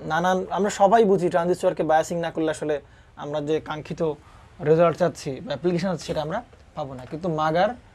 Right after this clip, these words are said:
আমাদের কাছে কোনো ধরনের কোনো কি নেই, উত্তর নেই। আমি বুঝতে পারি যে না, ট্রানজিস্টরকে biasing করা অবশ্যই জরুরি, কিন্তু কেন?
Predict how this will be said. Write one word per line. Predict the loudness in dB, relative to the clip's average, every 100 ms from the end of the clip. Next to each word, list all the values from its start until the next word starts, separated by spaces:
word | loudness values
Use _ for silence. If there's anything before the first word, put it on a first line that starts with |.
| -20 -20 -20 -16
আমাদের | -8 -4 -4
কাছে | -4 -6
কোনো | -2 2 2
ধরনের | 2 0 0
কোনো | -2 -2
কি | -2 -2
নেই, | -4 -8 -18 -20 -20 -20 -20 _ -20 -8
উত্তর | -8 -4 -4
নেই। | -4 -6 -2
আমি | 2 4
বুঝতে | 4 4 6
পারি | 6 6
যে | 4
না, | 0 0
ট্রানজিস্টরকে | -2 -4 -4 0
biasing | 2 2 0
করা | 0
অবশ্যই | 0 -2 -2
জরুরি, | 0 0 0 -8 -18 -20 -20 _
কিন্তু | -4 -2
কেন? | 4 4 4